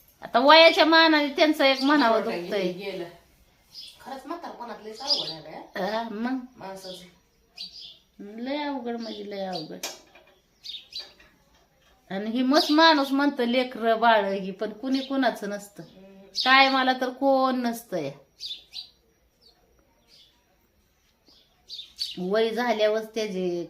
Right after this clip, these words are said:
Speaker 1: खरे हे कळतं.
Speaker 2: महत्व.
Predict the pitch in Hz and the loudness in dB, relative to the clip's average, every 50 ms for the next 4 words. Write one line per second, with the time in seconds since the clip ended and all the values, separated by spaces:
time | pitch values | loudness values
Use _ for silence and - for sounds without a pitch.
0 | - - 208 190 190 175 170 165 170 175 180 180 160 - 185 185 175 156 - - | -8 -8 -6 -4 -4 -4 -4 -2 -4 -4 -4 -4 -6 -8 -6 -6 -6 -6 -8 -14
1 | - - _ _ _ _ _ _ _ _ _ _ _ _ _ _ _ _ _ - | -18 -20 _ _ _ _ _ _ _ _ _ _ _ _ _ _ _ _ _ -10
2 | - - - - - - _ _ _ _ - - - - - _ _ 190 190 185 | -10 -10 -10 -10 -14 -18 _ _ _ _ -18 -18 -18 -18 -20 _ _ -20 -16 -16
3 | 175 175 175 143 143 | -16 -16 -16 -18 -20